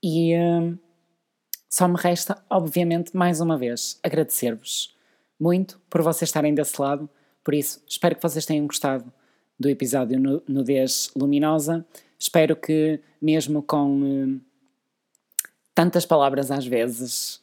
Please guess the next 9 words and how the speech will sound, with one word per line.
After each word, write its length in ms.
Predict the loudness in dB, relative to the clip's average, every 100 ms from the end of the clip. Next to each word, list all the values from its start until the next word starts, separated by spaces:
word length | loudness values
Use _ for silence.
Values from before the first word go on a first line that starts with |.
| -8
a 80 | -6
custar 320 | -4 0 0
a 40 |
sair 240 | 2 0 0
um 80 |
bocadinho, 600 | -2 0 2 2 2 0 -6 _ _ _
que 720 | -4 0 2 2 0 -2 -4 -10 _ _ _ _ _ _ -8
vocês 260 | -6 -4 -4
continuem 680 | -4 -4 -2 0 -2 -4